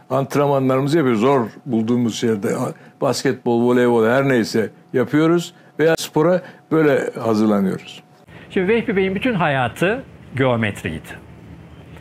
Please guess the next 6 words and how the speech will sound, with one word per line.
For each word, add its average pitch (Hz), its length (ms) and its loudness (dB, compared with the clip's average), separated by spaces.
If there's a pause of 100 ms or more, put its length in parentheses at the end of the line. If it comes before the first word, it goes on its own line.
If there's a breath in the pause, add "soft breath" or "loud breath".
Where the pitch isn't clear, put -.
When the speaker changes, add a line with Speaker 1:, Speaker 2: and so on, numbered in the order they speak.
(340 loud breath)
Speaker 2:
Bir 196 60 -6
de 240 220 0 (120)
astronomi 180 560 0
derslerine 160 500 -2
de 139 100 0
gelirdi. 98 580 -4